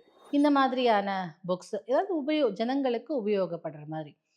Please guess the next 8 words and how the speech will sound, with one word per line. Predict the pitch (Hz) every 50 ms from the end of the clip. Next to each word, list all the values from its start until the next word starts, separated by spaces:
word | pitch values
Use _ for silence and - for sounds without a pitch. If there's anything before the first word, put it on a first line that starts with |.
| _ _ _ -
அந்த | 240 262 285 277 269
மாதிரி | 254 254 254 269 262 -
புத்தகங்களை | - 190 - - 226 214 202 202 196 190 185 185 185 214 254
அச்சிட்டு | 226 196 190 - - - 226 196 - _ - 214 226 302 381 330 - -
எல்லாருக்கும் | 226 233 254 254 247 226 208 - 285 294 240
இலவசமா | 196 196 214 214 220 214 220 - 196 208 208
தானமா | 180 180 175 170 180 185 190 196
கொடுக்கலாம். | - - 175 175 - - 180 175 170 -